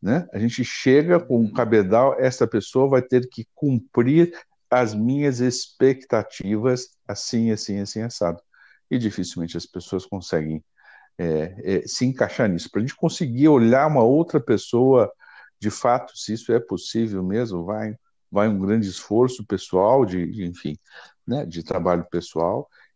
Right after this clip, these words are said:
e depois de poder olhar pro outro de uma, de uma outra forma, e em especial sem conceito. E a,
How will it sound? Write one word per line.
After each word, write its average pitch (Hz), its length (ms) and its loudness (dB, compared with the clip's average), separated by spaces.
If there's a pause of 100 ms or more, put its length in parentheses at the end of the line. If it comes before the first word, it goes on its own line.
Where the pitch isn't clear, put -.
(120)
e 95 60 -4
depois 95 360 -2
de 92 60 -12
poder 90 220 0
olhar 95 220 2
pro 90 180 -2
outro 95 220 -2
de 92 100 -6
uma, 98 200 -4
de 92 100 -10
uma 101 160 -2
outra 95 260 -2
forma, 82 360 -6 (540)
e 113 120 0
em 120 100 4
especial 113 560 0
sem 110 200 -6
conceito. - 600 -4
E 117 160 2
a, 180 160 2